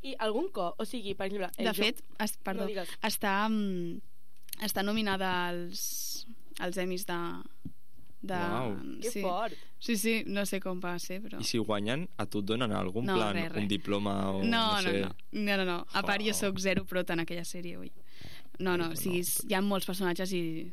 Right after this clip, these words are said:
Speaker 2: sóc secundari, sí, sí.
Speaker 3: Oh, estaria bé que s'enviessin els actors un diploma o
Speaker 2: No,
Speaker 3: algo,
Speaker 2: o, o
Speaker 3: no
Speaker 2: que
Speaker 3: sé
Speaker 2: anéssim
Speaker 3: què.
Speaker 2: a, a Nova York, que crec que és
Speaker 1: Bof.
Speaker 2: on és la,
Speaker 3: També,
Speaker 2: la
Speaker 3: també.
Speaker 2: gala.
Speaker 1: Seria xulíssim.
Speaker 2: Ojalà.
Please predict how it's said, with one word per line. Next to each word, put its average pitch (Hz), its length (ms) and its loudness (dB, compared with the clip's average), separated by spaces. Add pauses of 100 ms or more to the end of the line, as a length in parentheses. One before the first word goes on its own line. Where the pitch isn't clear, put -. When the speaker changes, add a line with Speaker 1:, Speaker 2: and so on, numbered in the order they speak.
Speaker 2:
sóc - 280 -4
secundari, 170 520 -4
sí, - 180 -6
sí. - 180 -6
Speaker 3:
Oh, - 60 -4
estaria 95 320 -2
bé 92 80 -4
que 101 80 -2
s'enviessin 98 400 -2
els 95 120 -4
actors 92 440 -4
un 95 80 -4
diploma 101 400 -2
o 98 180 -2
Speaker 2:
No, 202 120 2
Speaker 3:
algo, - 100 2
Speaker 2:
o, 196 60 4
o 190 60 0
Speaker 3:
no 196 100 0
Speaker 2:
que 196 100 2
Speaker 3:
sé 190 60 6
Speaker 2:
anéssim 196 220 2
Speaker 3:
què. 202 40 4
Speaker 2:
a, 185 580 2
a 175 40 2
Nova 175 240 2
York, 185 320 -2
que 196 100 -6
crec 190 180 -6
que 185 100 -2
és 190 40 2
Speaker 1:
Bof. 185 220 4
Speaker 2:
on 180 100 0
és 180 220 -2
la, 180 100 -2
Speaker 3:
També, 165 320 0
Speaker 2:
la 104 100 2
Speaker 3:
també. 101 220 2
Speaker 2:
gala. 202 140 2
Speaker 1:
Seria 196 260 2
xulíssim. 180 800 -4
Speaker 2:
Ojalà. 175 460 0